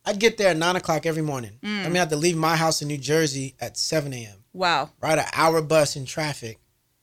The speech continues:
Speaker 1: then walk the twelve blocks from Forty-second Street to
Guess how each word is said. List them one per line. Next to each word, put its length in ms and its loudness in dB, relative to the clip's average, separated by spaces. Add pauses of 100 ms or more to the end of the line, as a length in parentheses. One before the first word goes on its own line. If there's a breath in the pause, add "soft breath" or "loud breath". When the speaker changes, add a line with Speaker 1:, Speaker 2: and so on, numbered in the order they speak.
(140)
Speaker 1:
then 320 0
walk 380 4 (260)
the 100 -8
twelve 380 2
blocks 400 -2
from 480 -10 (460)
Forty-second 540 -2
Street 400 -6 (500)
to 380 -2